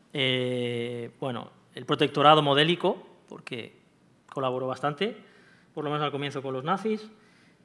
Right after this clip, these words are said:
Best también era el responsable ejecutivo de los Einsa-, Einsatzgruppen en Polonia. Los Einsatzgruppen, bueno, es conocido, pues eran los salvajes escuadrones de ejecución itinerantes formados por miembros de la Gestapo, de la se-, de la se-, de la S S, la S D,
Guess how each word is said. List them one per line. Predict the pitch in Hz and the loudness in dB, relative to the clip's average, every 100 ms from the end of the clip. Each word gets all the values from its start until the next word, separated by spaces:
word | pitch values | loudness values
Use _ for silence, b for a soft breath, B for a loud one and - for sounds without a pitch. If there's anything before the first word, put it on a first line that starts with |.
| _ | _
Best | - 175 202 196 | -2 0 0 -2
también | 170 175 | -2 0
era | 175 | 0
el | |
responsable | 165 165 151 170 165 | -2 -4 -6 -4 -2
ejecutivo | 156 147 143 156 | -4 -6 -4 -2
de | 151 | 0
los | 135 | 0
Einsa-, | 143 147 143 139 | -2 -2 -4 -6
Einsatzgruppen | 143 147 135 123 147 165 190 180 214 - - | -4 -4 -4 -6 -4 -2 0 -2 -2 -10 -16
en | 147 135 | -12 -8
Polonia. | 139 156 190 185 233 - - | -2 0 2 0 -2 -10 -14
Los | 160 143 | -8 -4
Einsatzgruppen, | 151 156 131 156 160 139 127 | -2 -2 -2 -2 0 -2 -2
bueno, | 123 117 107 | -6 -6 -8
es | |
conocido, | - 123 113 143 127 - B B - | -8 -8 -8 -8 -10 -14 B B -10
pues | 156 | -6
eran | 151 156 | -4 -2
los | 151 | -4
salvajes | 143 139 151 - 139 139 - B | -4 2 2 2 -6 -6 -16 B
escuadrones | - 147 147 143 156 147 | -12 -6 -2 0 0 0
de | |
ejecución | 147 139 135 147 156 | -4 -6 -6 -4 -4
itinerantes | 143 139 147 151 139 | -4 0 0 0 -4
formados | 139 139 135 | -2 0 -2
por | - | -4
miembros | 139 139 131 | -8 -6 -6
de | 131 | -4
la | 127 | -6
Gestapo, | 127 - 165 160 - | -8 -2 0 0 -4
de | 156 | -8
la | 139 127 | -6 -8
se-, | - 143 | -8 -10
de | 160 | -8
la | 135 123 | -10 -10
se-, | - | -12
de | - 127 | -12 -8
la | 127 | -8
S | 135 147 | -6 -6
S, | 147 160 | -8 -8
la | 139 | -10
S | 131 | -10
D, | 131 156 | -10 -10